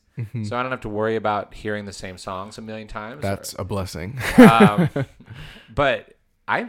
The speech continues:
Speaker 2: love the movie.
Speaker 1: Yeah.
Speaker 2: So all I have is, like, really positive vibes about,
Speaker 1: Yeah.
Speaker 2: uh, Frozen. And I love the creative team.
Speaker 1: Totally.
Speaker 2: Um,
Speaker 1: The
Speaker 2: the
Speaker 1: Lo-, the Lopez's are amazing.
Speaker 2: Yeah, the
Speaker 1: Lopi,
Speaker 2: folks,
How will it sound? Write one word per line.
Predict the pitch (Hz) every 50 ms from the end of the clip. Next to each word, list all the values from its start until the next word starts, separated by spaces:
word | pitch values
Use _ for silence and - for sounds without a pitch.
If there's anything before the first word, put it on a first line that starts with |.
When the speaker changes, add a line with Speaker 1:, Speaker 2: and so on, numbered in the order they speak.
| 185 - - -
Speaker 2:
love | 95 87 90 135 185 156
the | 98 87
movie. | 110 107 - - 87 80 - - - - -
Speaker 1:
Yeah. | 107 104 98 82 76 - - - - _ _ -
Speaker 2:
So | - 139 -
all | - 131 147 156 160
I | 156 170 185
have | 143 117 107 101 104 101 107
is, | 107 104
like, | 110 104 95 92 101
really | 104 107 117 120 117 107
positive | 101 - 107 101 104 107 98 92 95 82
vibes | 87 87 85 82 82 82 85
about, | 98 90 90 85 82 82 - -
Speaker 1:
Yeah. | 55 50 - - - _ _ _ -
Speaker 2:
uh, | 98 92 87 85 87
Frozen. | - - - 95 90 85 - 87 78 87 92 _ _ _ _
And | - 208 208
I | 190
love | 185 170 160 160 147
the | 135 151
creative | - - - - 110 110 139 139 107 -
team. | - - 76 - - _ _ _ _ _ _ _ _ _ _
Speaker 1:
Totally. | - 135 127 127 117 95 85 82 76
Speaker 2:
Um, | 90 90 90 87 87
Speaker 1:
The | 95 107
Speaker 2:
the | 107
Speaker 1:
Lo-, | 107 104 98 - -
the | - 101 101
Lopez's | 98 98 95 - 117 131 92 90 110 110 104
are | 82 78 76
amazing. | 73 71 - 73 78 - - 50 - - 131 -
Speaker 2:
Yeah, | 113 117 113 101 87 95
the | 98 98
Speaker 1:
Lopi, | 95 -
Speaker 2:
folks, | 131 - 90